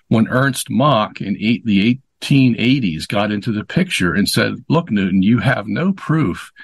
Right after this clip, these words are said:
that the stars out there in the universe has no effect on our little solar system." He said, Yeah, if you had a little solar system, you could say what you say. The Earth goes around the sun.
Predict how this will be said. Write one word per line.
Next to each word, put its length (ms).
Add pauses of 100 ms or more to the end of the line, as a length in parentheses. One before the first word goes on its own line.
(520)
that 480 (240)
the 80
stars 600
out 260
there 200
in 100
the 60
universe 640
has 260
no 180
effect 500
on 120
our 180
little 240
solar 380
system." 500 (540)
He 100
said, 240
Yeah, 260
if 80
you 100
had 120
a 20
little 200
solar 320
system, 360
you 120
could 140
say 180
what 200
you 60
say. 180
The 160
Earth 160
goes 240
around 260
the 60
sun. 300